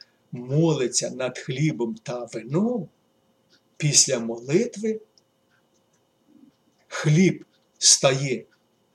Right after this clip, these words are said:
тілом, а вино перетворюється на кров Ісуса Христа. Я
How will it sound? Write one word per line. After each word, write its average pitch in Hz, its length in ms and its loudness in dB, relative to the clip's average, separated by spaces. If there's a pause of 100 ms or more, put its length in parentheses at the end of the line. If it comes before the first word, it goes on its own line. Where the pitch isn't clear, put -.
(180)
тілом, 208 540 0 (1200)
а 139 120 2
вино 127 640 -2 (760)
перетворюється 127 960 -4 (760)
на 113 460 -6 (1600)
кров 156 420 -2
Ісуса 127 440 -4
Христа. - 400 -10 (1500)
Я 123 480 -2